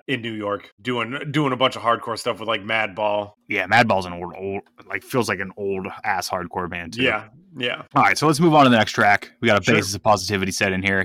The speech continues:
Speaker 2: We're on track three now. So track
Speaker 1: Yeah.
Speaker 2: three, Nothing Left, featuring
Speaker 1: Oh.
Speaker 2: we were, we were talking about Pits earlier.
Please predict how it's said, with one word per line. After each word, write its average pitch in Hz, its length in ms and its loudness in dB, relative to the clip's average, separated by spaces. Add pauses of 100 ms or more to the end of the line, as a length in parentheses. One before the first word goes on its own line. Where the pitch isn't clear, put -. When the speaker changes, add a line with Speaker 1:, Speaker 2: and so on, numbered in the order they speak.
Speaker 2:
We're 107 160 4
on 104 80 2
track 113 220 2
three 98 220 0
now. 85 260 -6
So - 120 -4
track 127 260 4
Speaker 1:
Yeah. 143 40 4
Speaker 2:
three, 120 340 4 (440)
Nothing 127 320 4
Left, 110 260 4
featuring 156 800 2 (560)
Speaker 1:
Oh. 247 320 2
Speaker 2:
we 123 140 6
were, 123 160 2
we 127 120 6
were 123 80 6
talking 127 240 4
about 113 240 4
Pits 135 280 0
earlier. 101 600 0